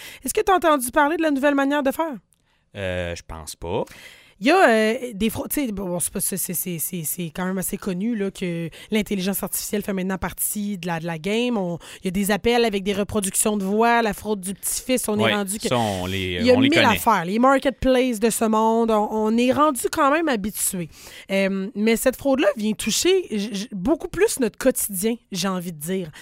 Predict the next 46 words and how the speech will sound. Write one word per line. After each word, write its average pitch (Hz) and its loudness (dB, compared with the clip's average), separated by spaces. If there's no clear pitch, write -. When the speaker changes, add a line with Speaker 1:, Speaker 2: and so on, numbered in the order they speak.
Speaker 1:
Euh, 214 0
il 220 -2
y 233 4
a 226 4
des 254 0
fraudeurs 330 2
qui - -14
désormais 262 0
utilisent 240 -4
l'intelligence 208 -2
artificielle 311 -4
pour 240 -6
fabriquer 208 -6
des 254 -2
vidéos 196 -2
hyper 214 -4
truquées 269 -6
qui - -18
mettent 247 -2
en 196 -4
scène 294 0
des 226 2
faux 349 2
employés 240 0
de 202 0
certaines 233 -2
entreprises 220 -2
comme, 233 0
euh, 185 -2
les 202 -2
Costco 233 -2
de 220 0
ce 202 -2
monde, 208 -2
les 196 0
Walmart 220 0
de 208 -4
ce 208 -4
monde, 240 -2
dans 214 -2
le 208 -2
but 208 -6
d'évidemment 185 -6
soutirer 196 -6
de 190 -2
l'argent. 170 -4